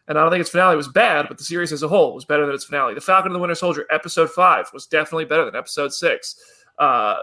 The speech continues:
Loki had a really strong finale. It was very entertaining, but it was such a diversion from the show itself.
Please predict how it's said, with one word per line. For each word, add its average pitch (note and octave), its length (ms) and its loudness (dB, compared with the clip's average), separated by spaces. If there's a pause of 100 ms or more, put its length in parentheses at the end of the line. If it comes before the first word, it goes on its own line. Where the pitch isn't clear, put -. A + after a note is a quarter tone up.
(320)
Loki F#3+ 600 2 (140)
had F3 220 0
a D#3 60 2
really F#3 260 -2
strong F3 420 4
finale. D#3+ 440 0
It B2+ 40 0
was D3 100 -4
very D#3+ 220 0
entertaining, D#3+ 600 -6 (180)
but F3+ 120 2
it E3+ 60 0
was D#3 140 -4
such F3+ 160 -4
a F#3+ 60 -6
diversion D3+ 720 0
from C#3 160 -4
the C#3 60 -12
show D3+ 240 0
itself. - 600 0